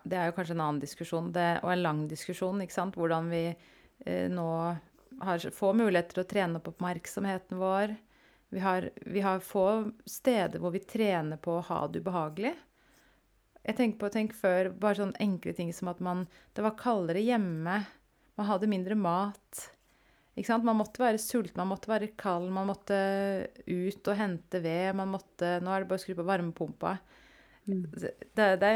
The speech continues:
Speaker 1: hadde egentlig vært gøy å lage litt sånn podcast og, og bare filosofere rundt akkurat det. Så det er jo litt
Speaker 2: Mm.
Speaker 1: spennende.
Speaker 2: Mm.
Speaker 1: Selv om vi ikke kan vite det da, så ser det i hvert fall, så er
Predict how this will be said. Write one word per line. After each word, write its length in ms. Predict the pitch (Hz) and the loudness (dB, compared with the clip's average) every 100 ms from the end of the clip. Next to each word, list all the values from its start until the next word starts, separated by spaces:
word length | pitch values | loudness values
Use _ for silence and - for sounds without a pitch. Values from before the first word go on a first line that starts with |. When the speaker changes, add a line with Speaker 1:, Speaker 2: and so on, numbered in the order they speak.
| 233 | 6
Speaker 1:
hadde 160 | 269 254 | 4 4
egentlig 180 | 190 202 | 4 0
vært 160 | 170 160 | 2 0
gøy 160 | 143 | 2
å 60 | 170 | 4
lage 240 | 180 151 165 | 2 2 -4
litt 100 | 170 | -2
sånn 200 | 165 160 - | -2 -4 -6
podcast 540 | 170 - 160 165 - | -8 -2 -2 -2 -2
og, 80 | 175 | 0
og 300 | - 180 175 | 2 2 4
bare 280 | 175 170 160 160 165 - - | 2 4 4 2 0 -6 -4
filosofere 760 | 190 185 196 - 170 143 170 160 | -2 -2 -4 2 2 4 2 0
rundt 460 | 156 160 - - 175 - - 160 | -2 -4 -10 -18 -16 -18 -14 -12
akkurat 320 | - 175 170 | -4 -4 0
det. 120 | 170 214 - _ - | -2 -2 -10 _ -10
Så 80 | 170 | 2
det 80 | |
er 80 | 196 | 6
jo 60 | 240 | 8
litt 140 | 247 | 8
Speaker 2:
Mm. 60 | 226 | 6
Speaker 1:
spennende. 500 | 175 190 151 143 202 - _ _ _ _ - | 6 4 0 -2 -4 -4 _ _ _ _ -2
Speaker 2:
Mm. 200 | 233 208 170 233 _ | 0 0 -4 -8 _
Speaker 1:
Selv 300 | 320 - 180 | -10 -2 0
om 80 | 185 | 0
vi 80 | 185 | -2
ikke 140 | 175 - | -6 -6
kan 160 | 180 | -4
vite 400 | 180 170 - - | -4 -6 -6 0
det 80 | 170 | 2
da, 140 | 214 214 | 2 0
så 160 | - 202 | -6 -10
ser 300 | - 190 160 | -4 0 0
det 60 | 180 | 0
i 20 | |
hvert 140 | 175 180 | -4 -6
fall, 100 | - | -6
så 140 | - | 0
er 40 | 180 | 0